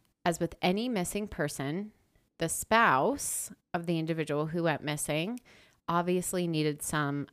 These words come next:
attention. At first, one of the team's priorities was to verify Barry's alibi. And indeed, Barry was in Broomfield, Colorado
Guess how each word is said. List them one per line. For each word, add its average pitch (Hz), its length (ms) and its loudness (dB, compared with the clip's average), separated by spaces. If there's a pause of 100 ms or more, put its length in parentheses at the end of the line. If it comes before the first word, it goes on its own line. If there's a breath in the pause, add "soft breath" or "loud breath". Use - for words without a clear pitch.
attention. - 800 -8 (1040 soft breath)
At - 240 0
first, 226 720 0 (140)
one 180 260 0
of 190 180 -2
the 196 60 -2
team's 180 440 -2
priorities 160 800 0
was 160 200 -6
to 180 140 2
verify 170 680 2
Barry's 156 680 0
alibi. 143 720 0 (1900 soft breath)
And 202 260 0
indeed, 247 680 4 (400)
Barry 180 380 4
was 226 800 2 (300)
in 180 220 0
Broomfield, 185 640 0
Colorado 196 960 2